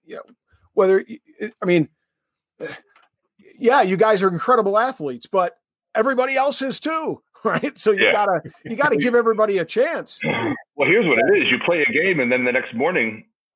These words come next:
Speaker 2: you, you, your recovery is different because you have to get
Speaker 1: Right.
Speaker 2: on, you know, so you have to, you know, you play,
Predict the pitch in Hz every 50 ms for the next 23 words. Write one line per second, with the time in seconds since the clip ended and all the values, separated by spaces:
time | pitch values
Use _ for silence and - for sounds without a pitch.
0 | _ _ - 110 120 117 107 85 - - - 98 - - 113 117 110 107 107 -
1 | 120 120 117 123 127 131 135 135 127 117 113 120 113 - 131 - - 151 170 -
2 | - 120 117 - 101 95 101 101 104 98 101 101 107 101 101 101 101 - - 113
3 | 110 101 104 - 110 110 113 110 107 - - - _ _ _ 135 131 110 113 117
4 | - 139 135